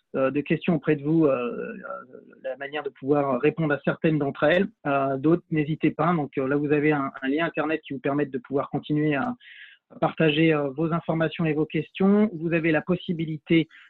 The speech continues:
notamment via la liste LinkedIn, de pouvoir interagir directement entre vous.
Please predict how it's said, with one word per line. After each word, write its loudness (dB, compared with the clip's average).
notamment 2
via 0
la 0
liste -8
LinkedIn, -2
de -2
pouvoir -2
interagir 0
directement 0
entre -6
vous. 2